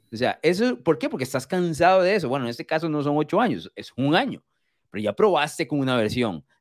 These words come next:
No puedes seguir en lo mismo. Sean Payton te tra-, te da otra cosa, ¿no? Entonces, a Russell Wilson le toca tragarse eso.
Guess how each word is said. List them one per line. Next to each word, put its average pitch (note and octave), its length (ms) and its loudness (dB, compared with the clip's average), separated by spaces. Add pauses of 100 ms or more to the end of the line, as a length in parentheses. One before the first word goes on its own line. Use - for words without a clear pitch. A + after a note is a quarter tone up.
No C#3 180 -4
puedes D#3 200 4
seguir D#3+ 200 -4
en D#3+ 60 -4
lo D#3 40 -4
mismo. F3+ 180 -4
Sean C#3+ 160 -8
Payton E3+ 220 -2
te D3 140 -6
tra-, D3+ 340 0
te A2 160 -4
da C3+ 320 -2
otra E3 280 -2
cosa, - 360 -10 (360)
¿no? C#3+ 220 -4 (260)
Entonces, C3+ 380 -8
a A#2 160 0
Russell B2 320 -4
Wilson C3+ 220 -2
le C#3+ 80 0
toca C#3+ 360 0 (360)
tragarse C#3+ 680 2
eso. C3 320 -6